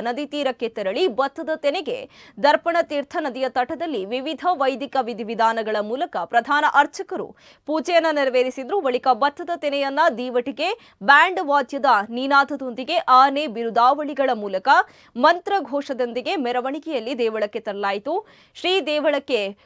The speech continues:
ಒಂದು ಪ್ರದಕ್ಷಿಣೆ ಬಂದು ಅರ್ಚಕರು ತೆನೆಯನ್ನ ಗರ್ಭಗುಡಿಗೆ ಕೊಂಡೊಯ್ದ್ರು. ನಂತರ ಶ್ರೀ ದೇವರ ಸನ್ನಿಧಿಯಲ್ಲಿ ಪ್ರಧಾನ ಅರ್ಚಕರು ಕದಿರು ಪೂಜೆ ನೆರವೇರಿಸಿದ್ರು. ಬಳಿಕ ಶ್ರೀ ದೇವಳದ ಗರ್ಭಗುಡಿಗೆ ಕದಿರನ್ನ ಕಟ್ಟಿದ್ರು. ಈ ಸಂದರ್ಭದಲ್ಲಿ ಶ್ರೀ ದೇವಳದ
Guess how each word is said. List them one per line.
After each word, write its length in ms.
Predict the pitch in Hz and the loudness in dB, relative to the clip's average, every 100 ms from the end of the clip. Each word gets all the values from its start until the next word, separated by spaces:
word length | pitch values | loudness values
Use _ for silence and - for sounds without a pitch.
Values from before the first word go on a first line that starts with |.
| _ | _
ಒಂದು 320 | 214 320 349 | 2 2 2
ಪ್ರದಕ್ಷಿಣೆ 600 | - 277 226 185 - 320 277 | -2 0 0 -2 -6 -6 -4
ಬಂದು 300 | 240 247 339 | -4 0 2
ಅರ್ಚಕರು 440 | 254 269 262 240 | 0 -2 -4 -4
ತೆನೆಯನ್ನ 480 | 214 262 311 339 330 | -2 -2 -2 -2 -2
ಗರ್ಭಗುಡಿಗೆ 640 | 311 226 226 254 240 226 220 | 2 2 0 -6 -6 -4 -6
ಕೊಂಡೊಯ್ದ್ರು. 560 | 226 214 214 208 269 | -6 -6 -6 -6 -4
ನಂತರ 300 | 381 254 247 269 | -2 -2 -2 -6
ಶ್ರೀ 220 | 285 285 | -6 -6
ದೇವರ 340 | 233 277 320 349 - | -4 -4 -2 -4 -4
ಸನ್ನಿಧಿಯಲ್ಲಿ 720 | 285 277 277 349 311 151 - _ - _ | -6 -8 -8 -8 -8 -10 -16 _ -20 _
ಪ್ರಧಾನ 360 | 277 262 302 311 | -4 0 2 2
ಅರ್ಚಕರು 460 | 285 277 285 339 392 | 2 0 -8 -6 -4
ಕದಿರು 340 | 311 262 302 | -4 -4 -6
ಪೂಜೆ 280 | 285 277 277 | -6 -8 -6
ನೆರವೇರಿಸಿದ್ರು. 680 | 247 240 233 233 240 269 392 | -6 -4 -4 -6 -6 -6 -2
ಬಳಿಕ 240 | 254 240 | -2 -2
ಶ್ರೀ 200 | 226 262 | -6 -8
ದೇವಳದ 420 | 240 262 277 330 311 | -6 -6 -4 0 0
ಗರ್ಭಗುಡಿಗೆ 800 | 285 294 320 349 220 156 - - _ _ _ | 2 0 -2 -6 -10 -12 -14 -20 _ _ _
ಕದಿರನ್ನ 440 | - 294 359 294 233 | 0 2 0 -2 -2
ಕಟ್ಟಿದ್ರು. 460 | 330 165 120 165 226 | -4 -8 -12 -4 -2
ಈ 60 | |
ಸಂದರ್ಭದಲ್ಲಿ 640 | 254 302 339 349 359 330 381 | 0 -2 -2 -4 -2 -2 -2
ಶ್ರೀ 240 | 381 294 | -4 -6
ದೇವಳದ 420 | 254 277 302 330 | -4 -4 0 0